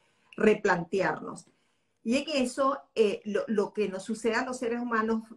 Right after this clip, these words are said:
más frecuentemente, y tiene una razón, una justificación, es por qué nosotros nos quedamos atrapados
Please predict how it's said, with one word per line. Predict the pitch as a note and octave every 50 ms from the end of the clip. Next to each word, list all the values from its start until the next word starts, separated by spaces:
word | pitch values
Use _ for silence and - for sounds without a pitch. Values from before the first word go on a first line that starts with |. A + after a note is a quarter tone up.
| - - -
más | F#3 F#3 F3 E3+ E3+ F3 F#3 G3 G#3 - -
frecuentemente, | - A#3 A3+ A3+ - G#3+ G3 F#3 F3 G#3+ G#3 G3+ F#3+ F3+ F3 - G3+ F#3+ -
y | G#3+ F3
tiene | - G#3 G#3+ A3+ C4 B3
una | A3+ G#3 F#3+ G3
razón, | G3+ G#3+ G#3 - - - G#3+ F3+ E3 D#3 D#3+
una | E3+ F3 F3+
justificación, | F#3 G#3+ A3+ A3 - A3 G#3 - G#3+ - G3+ G3+ - - G3 E3+ E3+ E3+
es | F3+ F3 -
por | - A#3 A3+ A3 -
qué | - C#4 B3
nosotros | A3+ A3 A3 - C4 A#3+ A3+ - F#3+ F#3 G3+
nos | G3+ -
quedamos | - G3 F3 E3+ F3 G#3 G#3+
atrapados | A3+ - F#3 F3 - - F3 E3 D#3 E3 F3 F3